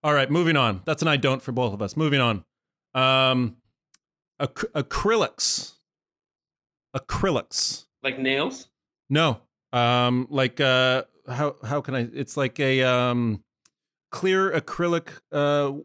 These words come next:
Speaker 1: wed-, it's like, uh, for table plans, table numbers, wedding signs, welcome signs, place cards. Etsy says the number of views for acryl-, a clear acrylic wedding has increased by a colossal three hundred nine percent over the past year.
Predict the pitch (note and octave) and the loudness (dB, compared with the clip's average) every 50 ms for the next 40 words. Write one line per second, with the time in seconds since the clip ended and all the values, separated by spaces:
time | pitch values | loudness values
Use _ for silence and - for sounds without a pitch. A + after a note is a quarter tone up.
0 | _ D3+ C#3 D#3+ D#3 D#3 D#3 E3 C#3 - F#3 E3+ D#3+ - E3+ D#3 D3 C3+ - D#3+ | _ -4 -2 -2 -2 0 -2 -4 -4 0 0 -2 0 2 2 2 2 0 0 0
1 | D3+ D#3 D3+ D3 C#3+ C#3 - - F3+ G3+ F#3+ G#3 F#3+ - - G3+ G3 G3 F#3+ F#3+ | 2 2 2 2 2 0 -2 0 0 0 2 0 -2 0 0 0 2 2 0 0
2 | F3+ - - - - _ _ _ D#3+ E3+ D#3 E3 D#3 D#3+ D#3 D3+ D3 D#3 D#3 C#3 | -2 -4 -8 -10 -20 _ _ _ -4 0 0 2 2 2 2 2 2 2 0 0
3 | A2+ B2 C#3+ D#3 D3 D#3+ D3+ C#3 - - D3+ D3 D3+ D3+ D3+ C3 A#2+ C#3 C#3+ C#3 | 0 2 0 2 2 2 0 0 0 0 0 0 0 0 0 0 0 -2 -2 -2
4 | - C#3 B2+ - - C#3 C3+ C3 C3 B2 - - - D#3+ D3 - - - A#2 G#2 | -4 -6 -6 -4 -4 -2 -2 -2 -4 -4 -6 -4 -2 -2 -2 -2 -4 -4 -2 -2
5 | G#2 A2 G#2+ - - - _ _ _ _ _ _ _ - D#3 E3 - - F#3 D#3+ | -2 -2 -4 -8 -14 -16 _ _ _ _ _ _ _ -4 -2 -2 0 0 0 0
6 | C3+ - - C#3 C3 B2+ B2+ A#2+ A#2 - - _ _ _ _ _ _ C#3+ B2 B2+ | 2 2 0 0 2 2 0 0 -2 -6 -8 _ _ _ _ _ _ -2 0 2
7 | C#3+ D#3+ F3 F3+ E3+ D3+ A#2+ B2+ C#3+ D#3 D#3 C#3+ - - C#3 B2+ A#2+ A#2 - - | 2 2 2 0 0 0 0 0 2 2 2 0 -2 -2 -2 -2 -2 -2 -6 -10
8 | - F3 E3+ E3+ E3+ E3+ C#3+ - - - _ _ _ C#3 _ _ - - F#3 F#3+ | -6 -4 -2 -2 -2 -2 -4 -6 -8 -8 _ _ _ -20 _ _ -10 -4 -2 0
9 | F#3 F#3+ G3 - E3 - - - - F3 F3+ F3 E3 - _ C3+ D#3+ E3 D#3 C3 | 0 0 0 0 -2 -4 -6 -6 -4 -2 -2 -2 -2 -6 _ -4 -2 0 0 2
10 | A2+ A2 G#2+ - _ _ _ _ C#3 C3 B2+ C3 C3 A#2+ - C#3 C3+ B2 - - | 0 0 -2 -4 _ _ _ _ -6 -2 -2 -2 -2 -2 -2 -2 -2 -2 -4 -4
11 | - C3 B2 B2+ A#2+ - - C#3 B2+ C3 C3+ C3+ - - C3+ A#2+ A2 G2 - _ | -4 -2 -2 -2 -2 -4 -6 -2 0 0 0 -2 -2 -4 -4 -4 -4 -6 -10 _
12 | _ _ _ D#3+ D3 C#3 B2 B2+ B2+ B2+ A#2 A#2+ A#2 A#2 A#2 A2+ - A2 - - | _ _ _ -2 0 2 2 2 0 0 0 0 0 0 -2 -2 -4 -6 -6 -4
13 | - C3 C3 A#2 - A2+ G2 F2+ F#2 F2 - G2+ G2 F2+ F2+ - - F2 E2 | -2 -2 -4 -4 -6 -10 -10 -10 -12 -16 -10 -8 -8 -8 -8 -12 -12 -12 -12